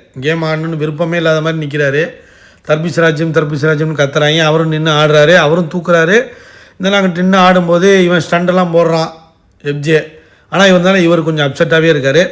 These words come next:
கடைசியில பாத்தீங்கன்னா ரெண்டாவது டாஸ்கையும் சர்-, தர்பீஸ் ராஜ்யம் ஜெயிச்சிருச்சு. கொடி பறக்குதாங்கிறதுல தர்பீஸ்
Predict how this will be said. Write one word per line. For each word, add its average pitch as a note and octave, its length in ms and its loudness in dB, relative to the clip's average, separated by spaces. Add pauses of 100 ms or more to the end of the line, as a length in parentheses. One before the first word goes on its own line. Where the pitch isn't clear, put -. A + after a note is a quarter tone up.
(540)
கடைசியில F3 420 2
பாத்தீங்கன்னா F3+ 400 4
ரெண்டாவது A3+ 400 4
டாஸ்கையும் F#3+ 540 0
சர்-, E3 300 -4
தர்பீஸ் E3+ 440 -4
ராஜ்யம் F3 400 -4
ஜெயிச்சிருச்சு. D3+ 500 -6 (680)
கொடி F#3 260 0
பறக்குதாங்கிறதுல E3 920 0 (720)
தர்பீஸ் F#3+ 480 2